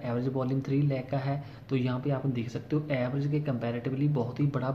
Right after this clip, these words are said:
volume देखने को मिल रहा है, continuously rising trend देखने को मिल रहा है। तो इस stock में volume भी बढ़ रहा है और यहाँ पे इसके stock के pattern में भी बहुत ही बुलिश trend देखने को मिल रहा है। ये भी एक बहुत ही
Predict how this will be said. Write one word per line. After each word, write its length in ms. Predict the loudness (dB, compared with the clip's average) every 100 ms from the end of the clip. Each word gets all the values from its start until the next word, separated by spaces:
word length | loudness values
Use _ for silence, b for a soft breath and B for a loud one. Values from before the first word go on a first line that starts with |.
| 0
volume 340 | -2 0 0
देखने 340 | 2 0 0 0
को 120 | 0
मिल 180 | 0 0
रहा 220 | 0 0
है, 120 | 0
continuously 640 | -2 -2 -2 -2 0 2 2
rising 400 | 4 2 2 0
trend 280 | 0 -2 -2
देखने 260 | -4 -4 -6
को 140 | -2
मिल 200 | 0 0
रहा 220 | -2 -4
है। 200 | -2 -4 -4 -8 B B B B B B
तो 100 | 4
इस 160 | 4 2
stock 360 | 4 4 4 6
में 100 | 6 8
volume 400 | 6 8 4 6
भी 100 | 6
बढ़ 160 | 6
रहा 260 | 4 2 2
है 180 | 4 2 2
और 280 | 0 2 2
यहाँ 260 | 4 2 2
पे 180 | 2 2 B B -2
इसके 220 | 2 2
stock 360 | 2 4 4 2
के 60 | 0
pattern 400 | 2 0 0 0
में 160 | 2 4
भी 100 | 4 4
बहुत 280 | 2 2
ही 60 | 2 4
बुलिश 360 | 4 4 4 2
trend 220 | 2 2
देखने 300 | 2 2 2
को 120 | 2
मिल 200 | 4 2
रहा 220 | 0 -2 -4
है। 180 | -2 0
ये 220 | 4 6
भी 220 | 6 4
एक 140 | 4 4
बहुत 240 | 0
ही 40 | 2